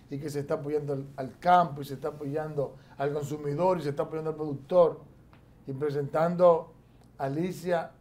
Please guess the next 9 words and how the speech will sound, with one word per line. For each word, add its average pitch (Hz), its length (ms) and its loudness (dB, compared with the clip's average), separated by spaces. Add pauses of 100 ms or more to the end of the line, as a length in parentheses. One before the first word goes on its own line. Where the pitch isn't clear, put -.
en 147 160 -6
el 147 80 -8
país 139 440 0
de 165 80 -2
la 151 80 -2
maravilla 143 640 -4
agrícola. 131 540 -6 (1300)
Mientras 185 340 -2
tanto, 165 460 0